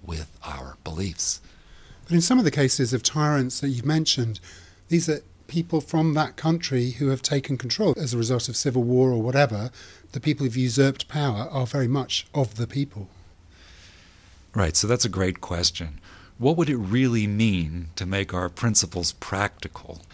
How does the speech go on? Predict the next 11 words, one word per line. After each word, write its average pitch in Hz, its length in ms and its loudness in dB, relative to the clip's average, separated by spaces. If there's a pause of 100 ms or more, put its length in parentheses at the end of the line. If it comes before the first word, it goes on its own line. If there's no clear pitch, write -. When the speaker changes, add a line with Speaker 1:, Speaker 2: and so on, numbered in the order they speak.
(380)
Speaker 1:
and 90 220 -4
to 95 80 -6
take - 320 -2
seriously 95 800 0
our 95 140 0
conviction 101 920 -4
that 92 340 -6
a - 480 -20
country 80 420 -8 (180)
belongs 85 460 -4
to 85 320 -8